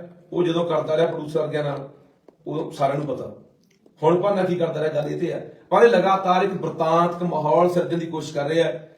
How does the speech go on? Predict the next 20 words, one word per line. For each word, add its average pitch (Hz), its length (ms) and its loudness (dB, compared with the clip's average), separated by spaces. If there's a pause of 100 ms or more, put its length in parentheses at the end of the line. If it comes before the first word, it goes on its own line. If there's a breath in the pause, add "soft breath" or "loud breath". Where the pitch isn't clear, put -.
ਕਿ 202 160 4
ਭਾਨੇ 185 380 2
ਦੇ 165 140 0
ਹੱਕ 147 240 -2
'ਚ - 100 -6
ਕੋਈ 151 240 -6
ਆਵੇ 135 280 -2
ਨਾ, 120 80 -4
ਖੜੇ 147 260 -8
ਨਾ। - 120 -8 (640)
ਮੈਂ - 80 -2
ਫਿਰ 175 180 4
ਕਹਿੰਦਾ 185 160 0
ਪੰਜਾਬ 170 280 -2
ਦੇ 170 80 -2
ਲੋਕੋ, 165 220 -2
ਮਸਲਾ 165 240 -2
ਭਾਨਾ 165 320 -4
ਨਹੀਂ 147 180 -6
ਹੈ, 151 140 -6